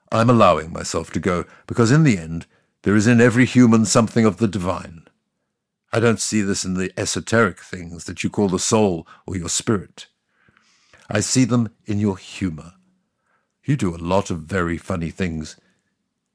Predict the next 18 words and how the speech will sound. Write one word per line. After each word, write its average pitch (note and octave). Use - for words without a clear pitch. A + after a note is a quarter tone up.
In G#2
a G2
way, G2
this F#2+
makes F#2+
me F2
proud. E2+
If -
there G#2
were G2
other F#2
gods, F#2
I F#2
would F2+
say G#2+
to E2+
them, G2
"Look, D#3